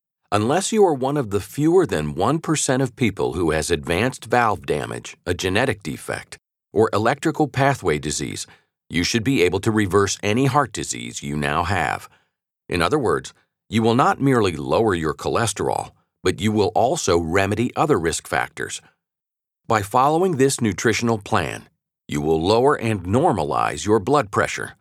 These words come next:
lower your low-density lipoprotein, L D L cholesterol, lower your weight, body fat, and waist measurements, lower your fasting glucose levels, and resolve diabetes, type two,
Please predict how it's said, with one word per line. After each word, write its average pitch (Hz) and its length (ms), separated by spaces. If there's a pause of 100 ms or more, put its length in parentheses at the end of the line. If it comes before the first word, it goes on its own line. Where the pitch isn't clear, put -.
(360)
lower 110 260
your 113 220
low-density 117 680
lipoprotein, 92 920
L 87 160
D 107 180
L 139 180
cholesterol, 76 800 (440)
lower 147 280
your 147 180
weight, 117 460 (160)
body 131 260
fat, - 400
and 87 180
waist 117 320
measurements, 80 560 (360)
lower 82 260
your 98 140
fasting 135 520
glucose 135 560
levels, 69 400
and 90 200
resolve 117 520
diabetes, 120 920
type 71 260
two, 95 300